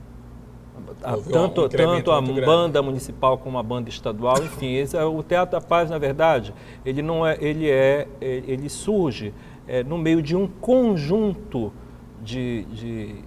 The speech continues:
Speaker 1: iniciativas e tal, que mudou a, a, o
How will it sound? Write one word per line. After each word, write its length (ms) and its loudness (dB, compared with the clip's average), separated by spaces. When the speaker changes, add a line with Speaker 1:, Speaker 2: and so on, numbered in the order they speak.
Speaker 1:
iniciativas 1200 -2
e 40 -12
tal, 240 -2
que 120 -6
mudou 680 2
a, 840 4
a, 40 -8
o 100 -8